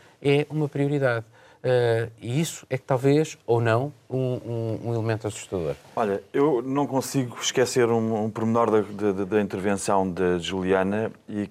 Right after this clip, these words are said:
Speaker 2: que, de certa forma, está ligado com isto, porque preocupa-me muito estes, estes supremacistas brancos, mas termos uma rede à qual todos pertencemos,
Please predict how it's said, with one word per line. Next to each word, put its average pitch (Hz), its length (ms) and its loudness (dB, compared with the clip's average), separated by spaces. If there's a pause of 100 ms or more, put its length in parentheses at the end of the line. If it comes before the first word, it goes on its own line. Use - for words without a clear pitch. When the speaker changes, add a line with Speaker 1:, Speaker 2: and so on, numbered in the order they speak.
Speaker 2:
que, 101 340 2
de 87 120 -8
certa - 220 0
forma, 113 200 2
está 110 180 0
ligado 98 320 2
com 95 180 -8
isto, 80 240 -10
porque - 240 -16
preocupa-me 131 500 2
muito 107 340 0
estes, - 400 -2
estes 87 340 -2
supremacistas 92 800 -8
brancos, 87 460 -4 (540)
mas 101 440 2 (440)
termos 156 520 4
uma 127 220 6
rede 95 480 2 (140)
à 101 140 0
qual 135 260 2
todos 143 360 0
pertencemos, 107 840 0